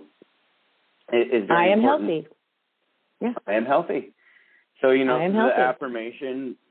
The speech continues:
Speaker 1: teamed up with the vision, teamed up
Speaker 2: Right.
Speaker 1: with the goal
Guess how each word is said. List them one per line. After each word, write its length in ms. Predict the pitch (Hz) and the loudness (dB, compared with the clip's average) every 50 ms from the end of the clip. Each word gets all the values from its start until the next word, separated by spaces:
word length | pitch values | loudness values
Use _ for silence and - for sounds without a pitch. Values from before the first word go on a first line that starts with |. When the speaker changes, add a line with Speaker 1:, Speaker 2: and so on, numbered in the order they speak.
| _ - | _ -8
Speaker 1:
teamed 300 | - 139 127 127 131 117 | -4 -2 0 0 0 0
up 320 | - - - 113 117 117 - | -2 0 0 0 0 -2 -4
with 240 | 101 117 113 110 - | -2 -2 -2 -2 -4
the 160 | - 101 101 104 | -6 -6 -6 -6
vision, 720 | 92 87 110 110 110 107 123 123 123 127 143 147 131 - - _ _ _ _ - | -2 0 0 2 2 2 0 0 0 0 0 -2 -2 -6 -8 _ _ _ _ -4
teamed 280 | - 131 123 123 120 113 | 0 2 4 4 4 4
up 120 | 113 110 | 4 4
Speaker 2:
Right. 180 | - 156 147 - | 4 4 4 2
Speaker 1:
with 180 | - - - - | 0 -2 -2 -6
the 180 | 92 98 104 98 | -6 -4 -4 -2
goal 720 | 92 92 101 95 95 101 107 113 131 139 151 156 - | 0 0 2 2 2 4 4 4 4 2 2 0 -4